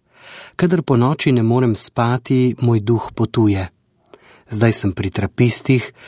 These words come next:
zdaj pri kartuzijanih in iščem skritega kotička,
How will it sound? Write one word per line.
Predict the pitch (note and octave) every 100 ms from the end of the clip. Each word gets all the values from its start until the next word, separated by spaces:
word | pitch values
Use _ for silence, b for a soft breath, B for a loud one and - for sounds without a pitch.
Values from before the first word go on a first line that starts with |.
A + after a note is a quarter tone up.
| B -
zdaj | A#2+ D#3+
pri | D#3 C3
kartuzijanih | - G#2+ G#2+ F#2 G2+ G#2 B2 C3 B2+ A#2 -
in | C#3 C3
iščem | E3+ F#3+ - D#3 B2+
skritega | - - F3 D#3+ A2 G2+
kotička, | - G2 D3+ - - C3+